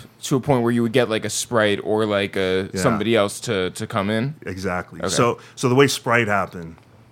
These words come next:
Speaker 2: I'm on a plane coming home from somewhere, and I sit down on the plane, and there's a magazine that was left in the seat in front of me, and I pull it out, and it's, like, Ad Week or Ad Age, and it's this article on this young,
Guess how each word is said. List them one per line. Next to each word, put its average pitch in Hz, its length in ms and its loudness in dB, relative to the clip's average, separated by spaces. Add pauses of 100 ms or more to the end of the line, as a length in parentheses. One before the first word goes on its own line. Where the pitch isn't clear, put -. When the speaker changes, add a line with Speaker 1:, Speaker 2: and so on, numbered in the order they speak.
(720)
Speaker 2:
I'm 107 160 -4
on 113 200 2
a 113 40 0
plane 101 520 -2
coming 104 260 -6
home 95 200 -2
from 87 540 -6
somewhere, 87 560 -6 (440)
and 90 120 -6
I 90 40 -6
sit 101 260 -6
down 107 180 2
on 101 80 0
the 95 80 -4
plane, 95 420 -4
and 90 100 -4
there's 92 200 -4
a 90 40 -6
magazine 95 640 -4
that 92 100 -10
was 87 140 -14
left 90 420 -10
in 87 80 -12
the 85 60 -14
seat 95 240 -10
in 90 60 -14
front 98 280 -8
of 90 40 -6
me, 87 220 -8
and 85 120 -14
I 87 100 -10
pull 113 260 -6
it 101 80 -2
out, 92 320 -2 (760)
and 95 160 -4
it's, 95 180 -6
like, 92 180 -4
Ad 101 260 -2
Week 95 260 -6
or 90 80 -6
Ad 92 240 -8
Age, 90 400 -10 (280)
and 95 80 -4
it's 90 100 -6
this 95 140 -6
article 98 720 0 (120)
on 90 160 -10
this 90 200 -10
young, 98 500 -4